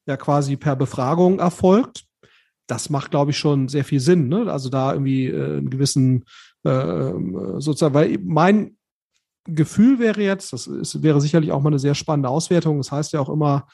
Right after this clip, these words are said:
äh, Reviews sind zum Teil gefaked und, und so weiter. Ähm, äh, ich würde, äh, also meine These wäre, die Aussagekraft von solchen Modellen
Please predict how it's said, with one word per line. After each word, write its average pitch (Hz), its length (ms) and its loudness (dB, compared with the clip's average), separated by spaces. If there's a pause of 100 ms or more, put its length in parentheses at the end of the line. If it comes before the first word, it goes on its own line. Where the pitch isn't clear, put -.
(440)
äh, 143 40 -6
Reviews 147 1300 2
sind 185 140 0
zum 170 140 0
Teil 175 180 2
gefaked 202 640 0
und, 175 180 -2
und 165 180 -6
so 143 120 -10
weiter. 220 360 0 (400)
Ähm, 170 380 -6
äh, 98 680 -4 (380)
ich - 180 -2
würde, 151 800 2 (320)
äh, - 20 -14
also 147 200 -4
meine 156 260 2
These 180 380 0
wäre, 175 240 2
die 147 100 -2
Aussagekraft 180 1120 -4 (220)
von 165 720 2
solchen 151 560 0
Modellen 147 580 -4